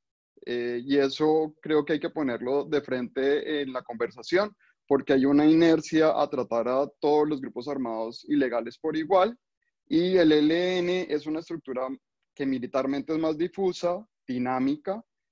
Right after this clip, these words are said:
tiene una estructura horizontal, sus frentes tienen gran autonomía,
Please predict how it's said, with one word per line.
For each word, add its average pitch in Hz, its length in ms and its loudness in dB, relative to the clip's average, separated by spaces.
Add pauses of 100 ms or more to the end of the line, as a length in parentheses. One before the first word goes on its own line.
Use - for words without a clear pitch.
(220)
tiene 147 180 0
una 156 120 0
estructura 139 580 -2
horizontal, 147 1040 -2
sus 143 280 -10
frentes 139 400 -6
tienen 156 400 -2
gran 143 280 2
autonomía, 147 760 -4